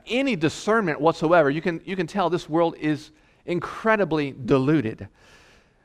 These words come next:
God promised that in the last days there would be great delusion, a strong delusion. I mean, it is so clear <laughs> we're living in those days.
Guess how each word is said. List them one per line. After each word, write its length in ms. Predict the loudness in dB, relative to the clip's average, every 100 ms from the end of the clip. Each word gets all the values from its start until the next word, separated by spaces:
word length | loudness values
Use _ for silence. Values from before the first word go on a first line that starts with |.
| _
God 340 | 6 6 6 -2
promised 520 | 0 2 2 0 2
that 140 | 0 0 -4
in 200 | 0 2
the 80 | 2
last 640 | 4 6 6 4 0 -2
days 440 | 2 2 0 0
there 120 | 2 2
would 160 | 4
be 140 | 2 0
great 600 | -4 -2 2 2 2 -10 _ -6
delusion, 760 | 0 2 4 4 4 2 0 -2
a 80 |
strong 1120 | -2 -8 -14 -10 -4 0 4 4 4 2 0 2
delusion. 760 | 4 4 2 0 -4 -8 -10 -18 _ _ _ _ _ _ _ _ _ -8
I 180 | -4 0
mean, 220 | 0 0
it 200 | 4 6
is 140 | 4
so 340 | 2 0 2 2
clear 540 | -4 -10 -4 0 0
<laughs> 40 | 2
we're 100 | 2
living 360 | 4 2 0
in 120 | -2 0
those 220 | -2 -2
days. 400 | -4 -4 -10